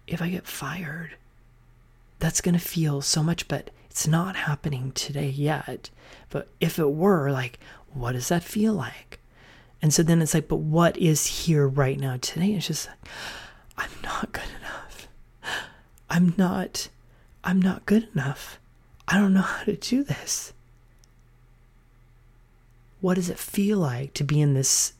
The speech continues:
situation during the day where you don't know how, and you're, "I'm afraid to ask for help.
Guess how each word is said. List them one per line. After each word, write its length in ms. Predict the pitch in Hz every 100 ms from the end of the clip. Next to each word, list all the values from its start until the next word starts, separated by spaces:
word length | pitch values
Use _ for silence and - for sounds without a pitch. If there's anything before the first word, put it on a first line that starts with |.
| _ - -
situation 920 | - - 185 180 160 143 160 - 143
during 260 | 135 131 127
the 80 | 123
day 240 | 165 214
where 280 | 175 139 131
you 260 | 131 139
don't 360 | 135 - 139 143
know 160 | 139 135
how, 400 | - 170 170 151
and 180 | 127
you're, 280 | 131 131 123 - - - -
"I'm 180 | - 160
afraid 360 | 156 - 156 156
to 140 | -
ask 280 | - 131 -
for 140 | - -
help. 600 | - - 185 - -